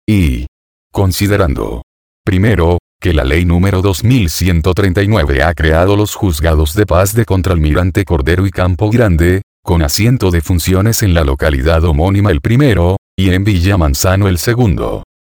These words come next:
Y, que en el artículo cuarto del mencionado texto legal se autoriza al Poder Judicial a determinar la jurisdicción territorial de los aludidos juzgados,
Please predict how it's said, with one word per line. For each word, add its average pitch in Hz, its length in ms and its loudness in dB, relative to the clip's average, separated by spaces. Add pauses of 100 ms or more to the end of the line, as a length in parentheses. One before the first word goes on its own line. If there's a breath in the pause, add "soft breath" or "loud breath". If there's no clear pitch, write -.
(220)
Y, 90 380 0 (200)
que 98 160 2
en 92 80 2
el 95 120 2
artículo 98 500 -2
cuarto 101 380 0
del 87 180 2
mencionado 92 680 0
texto 90 440 -2
legal 92 340 0
se 117 180 0
autoriza 95 540 0
al 95 120 -2
Poder 73 280 -2
Judicial 95 600 -2
a 101 80 2
determinar 90 560 0
la 98 120 0
jurisdicción 87 800 0
territorial 104 600 0
de 101 100 2
los 80 180 0
aludidos 85 560 0
juzgados, 78 840 -2